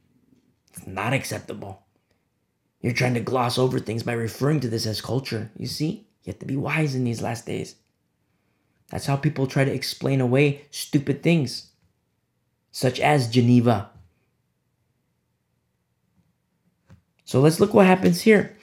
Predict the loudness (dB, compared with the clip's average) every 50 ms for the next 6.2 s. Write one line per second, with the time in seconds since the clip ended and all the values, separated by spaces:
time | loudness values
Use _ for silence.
0 | -20 -18 -18 -18 -18 -18 0 4 6 6 6 6 6 4 2 2 2 4 4 4
1 | 4 4 4 6 6 6 4 2 -2 -8 _ _ _ _ _ _ _ _ _ _
2 | _ _ _ _ _ -20 -20 -20 -20 -20 -20 -20 -18 -18 -18 -20 -10 _ 6 8
3 | 8 8 10 10 10 10 8 6 -2 -12 -8 _ 2 4 6 8 8 10 12 12
4 | 12 10 10 8 6 6 6 8 8 8 8 8 8 6 8 8 8 8 6 4
5 | 6 6 6 6 6 6 4 2 2 4 6 6 6 8 6 6 6 6 8 10
6 | 8 8 8 4